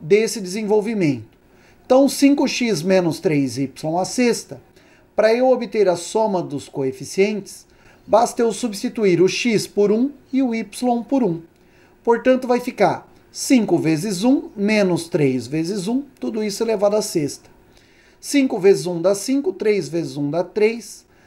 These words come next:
cinco menos três dará dois elevado à sexta. E dois elevado à sexta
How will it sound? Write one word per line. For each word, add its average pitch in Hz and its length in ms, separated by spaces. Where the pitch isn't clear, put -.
cinco 233 440
menos 165 340
três 214 300
dará 170 280
dois 196 600
elevado 208 420
à 208 60
sexta. 151 500
E 277 120
dois 180 400
elevado 156 380
à 202 40
sexta 208 460